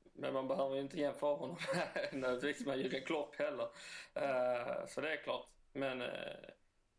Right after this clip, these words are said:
ja, nu vet jag inte, nu har det gått så pass lång tid också, så det kommer väl inte vara tifo och stående ovationer och grejer, liksom.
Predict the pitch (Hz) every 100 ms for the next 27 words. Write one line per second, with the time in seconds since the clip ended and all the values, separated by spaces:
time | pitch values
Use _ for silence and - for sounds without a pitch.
0 | _ _ - - - 135 135 131 131 131
1 | 127 127 131 131 131 131 135 139 - 139
2 | 139 143 135 - 151 131 127 127 131 131
3 | 131 131 127 131 127 131 131 127 139 135
4 | 131 127 127 - 139 131 135 127 127 -
5 | 135 131 127 127 131 147 143 127 127 127
6 | 131 127 127 131 131 131 - 131